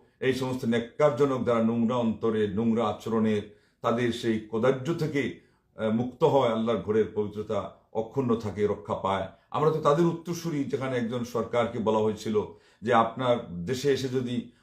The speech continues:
আমার বিমানের তেল ফুরিয়ে যায়, তাহলে কি আপনি আমার প্রতি করুণা দৃষ্টি দিবেন না?" তখন তিনি বলেছিলেন, "হ্যাঁ, আমার জীবনে যদি আমি চাই যে নিরাপদ পরিবেশে বায়তুল মাকদিসের মসজিদে গিয়ে দুই রাকাত নামাজ পড়বো, তাহলে সেই পরিবেশ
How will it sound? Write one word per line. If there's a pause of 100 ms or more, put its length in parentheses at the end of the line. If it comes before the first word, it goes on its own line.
আমার
বিমানের
তেল
ফুরিয়ে
যায়,
তাহলে
কি
আপনি (240)
আমার
প্রতি
করুণা
দৃষ্টি
দিবেন
না?" (280)
তখন
তিনি
বলেছিলেন,
"হ্যাঁ, (200)
আমার
জীবনে
যদি
আমি
চাই
যে
নিরাপদ
পরিবেশে (240)
বায়তুল
মাকদিসের
মসজিদে
গিয়ে
দুই
রাকাত
নামাজ
পড়বো,
তাহলে
সেই
পরিবেশ